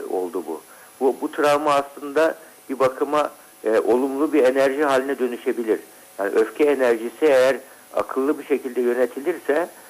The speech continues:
e, e, toplumda, e, olumlu bir, e, kanala yöneltilirse sorunu çözüm-, çözecek hale gelebilir. Mesela, e, Güneydoğu'da şu anda Ee, oradaki askeri birlikler,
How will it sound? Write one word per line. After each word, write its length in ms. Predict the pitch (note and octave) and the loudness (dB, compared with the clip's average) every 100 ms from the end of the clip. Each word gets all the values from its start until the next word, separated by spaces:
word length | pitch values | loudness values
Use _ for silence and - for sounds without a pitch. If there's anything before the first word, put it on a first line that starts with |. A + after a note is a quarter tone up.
| - - | -20 -2
e, 80 | A2 | -2
e, 40 | G#2+ - G#2+ G#2 | 0 0 0 0
toplumda, 680 | - C3 C3+ C#3 C#3 D#3 D#3+ - - - - | -2 -2 -2 -2 0 0 0 -4 -20 -12 -2
e, 140 | G#2+ - | 0 2
olumlu 440 | A2+ C3 C3+ D3+ | 2 2 0 2
bir, 260 | C#3+ A2 G#2+ | 2 2 2
e, 200 | G#2 G2 | 0 0
kanala 380 | C3 B2 B2+ | 0 2 2
yöneltilirse 880 | C3 B2+ B2+ B2+ C#3 D3+ C#3+ D#3 D#3+ - - - - | 2 2 0 0 -6 -6 -2 0 0 -2 -20 -18 0
sorunu 280 | B2 C3+ D3+ | 2 2 0
çözüm-, 400 | - B2+ A#2+ B2+ - | 0 0 0 -10 -4
çözecek 360 | B2+ A2+ D3+ C#3+ | -4 0 0 2
hale 220 | A#2+ A#2 | 2 2
gelebilir. 500 | G#2+ F#2+ E2+ F2 E2+ - - | 0 0 -2 -6 -6 -8 -14
Mesela, 460 | A2+ - A#2 A2+ A2+ - - - | -8 -2 2 0 -2 -10 -20 -10
e, 140 | G#2 G#2 | -4 -2
Güneydoğu'da 640 | A2 C3 C#3+ C#3 C3 C3 C3 | 0 2 2 4 2 2 -2
şu 160 | D3+ | 0
anda 380 | C3+ B2+ C3 D3+ D3+ - - - - | 0 0 0 -2 -4 -20 -20 -18 -4
Ee, 200 | G#2 G#2 - - | 2 2 2 2
oradaki 420 | A#2+ A#2+ C3 C#3 | 2 2 0 0
askeri 460 | B2+ - C#3+ C#3+ | 0 0 0 0
birlikler, 500 | C3+ B2+ B2+ - D3+ | -2 -2 -4 -2 -2